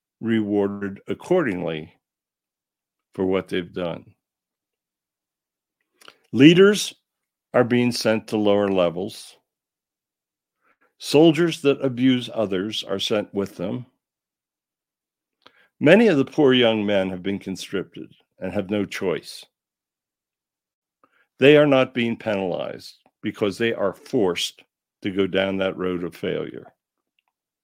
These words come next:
Those that are fighting to protect the innocent are being rewarded.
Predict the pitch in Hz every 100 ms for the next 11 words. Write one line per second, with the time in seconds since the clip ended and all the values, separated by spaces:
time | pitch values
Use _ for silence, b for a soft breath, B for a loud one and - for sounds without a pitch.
0 | _ _ _ _ _ _ _ _ _ _
1 | _ _ _ _ _ B B B B B
2 | B 139 226 208 190 185 - 135 135 127
3 | 123 - 120 110 113 107 - 107 92 92
4 | - 98 98 _ _ _ _ _ _ _
5 | _ - 92 90 110 104 98 98 92 98
6 | 82 -